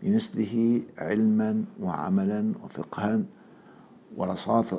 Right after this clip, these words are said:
و-، و-، و-، ونظم الألفاظ ونظم الحروف بشكل لا يستطيع بشر أن يأتي بمثله.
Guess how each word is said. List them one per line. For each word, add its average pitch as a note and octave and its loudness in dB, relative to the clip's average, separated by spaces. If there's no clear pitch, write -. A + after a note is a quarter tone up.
و-، F#2+ -2
و-، F#2+ -4
و-، G2+ -6
ونظم G#2 0
الألفاظ A#2 2
ونظم G#2+ -2
الحروف A#2 2
بشكل A#2 4
لا C#3 10
يستطيع A#2+ 4
بشر A2+ 0
أن G#2+ 0
يأتي G#2+ -2
بمثله. - -8